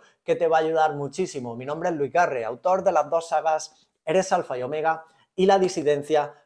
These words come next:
de los Despiertos. Vamos a comenzar ya. Antes de hacerlo, quiero pedirte que te suscribas a mi canal en YouTube, que actives la campana de las notificaciones si todo el contenido que estoy compartiendo contigo los siete días de la semana te está ayudando, te está sirviendo, lo estás aplicando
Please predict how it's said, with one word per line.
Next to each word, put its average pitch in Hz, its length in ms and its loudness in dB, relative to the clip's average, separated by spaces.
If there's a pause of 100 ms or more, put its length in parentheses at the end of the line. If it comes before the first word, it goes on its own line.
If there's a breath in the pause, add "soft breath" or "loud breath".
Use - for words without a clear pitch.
(100)
de 143 160 2
los 143 180 4
Despiertos. 143 640 -2
Vamos 160 260 0
a 156 60 -4
comenzar 123 420 -4
ya. 180 220 2
Antes 147 280 -4
de 139 60 -2
hacerlo, 180 480 0
quiero 151 240 -2
pedirte 143 340 -4
que 131 100 -6
te 131 100 -12
suscribas 143 500 -8
a 135 60 -12
mi 139 80 -14
canal 143 340 -6
en 135 100 -12
YouTube, 156 240 -8
que 165 60 -10
actives 165 320 -6
la 160 180 -2
campana 165 440 -4
de 165 80 -2
las 135 160 -8
notificaciones 165 840 -8 (200 soft breath)
si 139 160 -10
todo 185 180 0
el 190 100 0
contenido 151 460 -4
que 139 80 -4
estoy 139 180 -12
compartiendo 139 520 -8
contigo 131 340 -10
los 127 160 -8
siete 139 280 -10
días 131 260 -8
de 127 100 -6
la 127 120 -6
semana 131 480 -10 (300 soft breath)
te - 60 -16
está 147 240 -2
ayudando, 147 580 -2
te 131 60 -8
está 160 260 -4
sirviendo, 143 540 -6
lo 123 100 -4
estás 165 320 -8
aplicando 160 640 -6